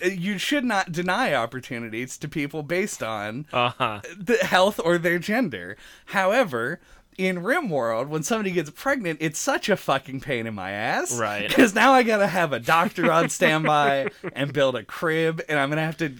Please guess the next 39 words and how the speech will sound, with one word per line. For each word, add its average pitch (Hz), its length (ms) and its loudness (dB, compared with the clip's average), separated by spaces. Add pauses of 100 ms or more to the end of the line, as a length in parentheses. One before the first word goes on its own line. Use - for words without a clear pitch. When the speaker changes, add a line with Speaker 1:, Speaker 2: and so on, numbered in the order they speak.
Speaker 1:
care 190 380 0
for 196 180 -4
a 143 60 0
child 190 640 2
Speaker 2:
Man, 190 80 -2
Speaker 1:
until 156 160 4
Speaker 2:
just 180 80 4
Speaker 1:
they're 180 100 4
Speaker 2:
like 156 280 6
Speaker 1:
thirteen. 185 560 -4
Speaker 2:
an 131 120 2
unexpected 131 840 2 (100)
<laughs> - 140 -18
pregnancy 135 440 0
in 107 100 -8
real 117 180 -4
life. 175 520 -2
Speaker 1:
Yeah, 294 140 8
but 220 140 6
now 285 220 6
I'm, 262 120 4
like, 233 320 2 (300)
the 185 240 6
pseudo 214 680 2
father 160 600 2
of, 143 100 -2
like, 143 160 -2
fifteen 175 760 0
children 143 540 2
over 139 160 4
the - 0 -
Speaker 2:
Yeah. 113 220 4
Speaker 1:
course 185 260 4
of 240 80 0
the 202 100 6
last 180 320 2 (140)
few 196 160 -2
months. 240 920 -4
<laughs> - 40 0